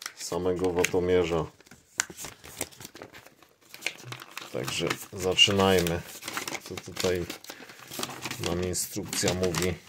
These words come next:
Pomiar. Tutaj będzie po polsku dane techniczne.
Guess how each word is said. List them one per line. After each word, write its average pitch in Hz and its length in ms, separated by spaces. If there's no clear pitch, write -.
Pomiar. 98 460
Tutaj 80 260
będzie 76 380
po - 140
polsku 101 520
dane 92 340
techniczne. 92 760